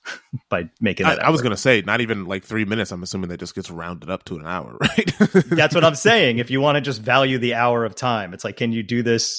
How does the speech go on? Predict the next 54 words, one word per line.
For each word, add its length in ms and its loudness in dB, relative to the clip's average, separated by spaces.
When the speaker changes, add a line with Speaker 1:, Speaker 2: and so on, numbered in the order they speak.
Speaker 1:
and 160 0
something 340 2
actually 260 0
productive 460 4
in, 220 4
<laughs> 140 2
in 80 10
the 80 2
span 260 2
of 60 0
an 80 0
hour? 380 2
Then 160 4
this 140 2
should 140 0
be 80 2
no 140 0
more 180 -4
than 140 -8
three 220 -6
minutes 260 -6
of 140 -10
your 80 -6
time, 300 -4
which 180 -12
is 160 -14
crazy. 320 -6
Okay, 240 2
so 160 -2
let 140 8
me, 100 6
let 140 4
me 80 8
explain 320 0
a 40 -12
little 180 -16
bit. 100 -20
This 280 2
kind 180 4
of 80 0
explained 400 2
the 40 0
details 460 0
of 80 -6
Nintendo 400 -6
suing 220 -6
this 120 -10
company. 320 -14
For 140 -12
a 60 -4
little 160 0
bit 100 2
of 60 -8
context, 680 2